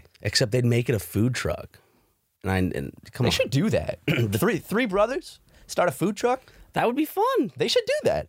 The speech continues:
Speaker 1: <laughs>
Speaker 2: I'm gonna pitch that to them. Say it was
Speaker 1: You
Speaker 2: my
Speaker 1: should.
Speaker 2: idea.
Speaker 1: You should.
Speaker 2: Guys, I had the best idea.
Speaker 1: I mean, think about, I mean, one likes drinks, <gasps> one loves food, and the other is, uh, uh, d-, d-, likes to sh-,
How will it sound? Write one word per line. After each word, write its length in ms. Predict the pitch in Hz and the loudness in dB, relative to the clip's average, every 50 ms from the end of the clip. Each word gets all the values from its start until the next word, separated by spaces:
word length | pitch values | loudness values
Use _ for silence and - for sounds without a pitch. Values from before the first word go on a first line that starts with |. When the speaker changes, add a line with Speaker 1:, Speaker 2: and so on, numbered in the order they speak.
| 147 135 - | -2 0 2
Speaker 1:
<laughs> 400 | 202 160 123 127 98 127 - - - _ _ _ _ _ - 110 - - - - - - - - - | 2 2 2 0 0 -2 -4 -6 -14 _ _ _ _ _ -18 -18 -16 -16 -16 -18 -18 -14 -10 -6 -2
Speaker 2:
I'm 200 | - - 117 196 | 0 0 2 0
gonna 80 | 247 - | 0 -2
pitch 220 | - 214 202 - | -2 -4 -4 -2
that 160 | - - - | -4 -6 -6
to 60 | - | -6
them. 240 | - - - 156 - - - - 120 | -8 -10 -10 -12 -14 -14 -14 -10 -6
Say 140 | - - 131 | -2 0 0
it 20 | 127 | 2
was 100 | 110 - | 2 2
Speaker 1:
You 60 | 110 | 2
Speaker 2:
my 100 | 110 104 | 2 2
Speaker 1:
should. 80 | 120 160 156 | 2 2 2
Speaker 2:
idea. 180 | 104 87 78 - - - | 0 -2 -4 -8 -12 -4
Speaker 1:
You 120 | - 95 104 | 0 0 2
should. 240 | - 143 110 78 | 2 2 0 2
Speaker 2:
Guys, 220 | - 165 156 139 123 | 2 2 2 2 0
I 20 | |
had 180 | 120 151 160 127 | -2 -2 0 0
the 40 | 123 | 0
best 300 | 110 - 139 139 131 - | 0 0 0 0 0 0
idea. 160 | 143 120 110 104 | 0 0 0 0
Speaker 1:
I 40 | 127 | 0
mean, 100 | 151 143 | 0 0
think 240 | 139 - 220 226 214 | 0 -2 -2 -2 0
about, 140 | 147 117 | 0 2
I 20 | 123 | 2
mean, 240 | 123 120 110 104 - - _ _ | 2 2 2 0 -2 -4 _ _
one 240 | - 95 101 110 117 | -4 -2 0 2 2
likes 240 | 120 131 139 - | 2 0 -2 -2
drinks, 460 | - - 107 107 123 151 - - - - | -2 0 0 0 0 0 -4 -8 -8 -4
<gasps> 180 | - 262 294 90 | -2 -2 -2 0
one 280 | 90 98 107 110 110 | 0 2 2 2 4
loves 240 | 107 107 104 98 - | 2 2 2 0 -2
food, 380 | - - 139 180 156 139 160 - _ _ _ _ _ _ _ - | -2 0 0 2 2 0 -2 -4 _ _ _ _ _ _ _ -4
and 100 | 104 117 | -2 0
the 120 | 117 117 135 | 0 2 2
other 340 | 170 185 175 160 170 190 - - | 2 2 0 0 -2 -4 -6 -4
is, 240 | 104 127 135 123 127 | -2 -2 0 0 0
uh, 280 | 135 135 135 135 135 131 123 131 - _ - | 0 2 2 2 0 -2 -4 -8 -14 _ -4
uh, 280 | 131 135 139 135 135 131 | 0 0 2 2 2 0
d-, 240 | 127 123 127 131 131 | 0 0 0 0 2
d-, 160 | 127 135 123 | 2 0 0
likes 320 | 117 127 135 139 135 - - | 2 2 0 0 0 -2 -2
to 140 | 147 135 135 - - | -2 -4 -4 -4 -4
sh-, 160 | 139 - - | -2 -2 -2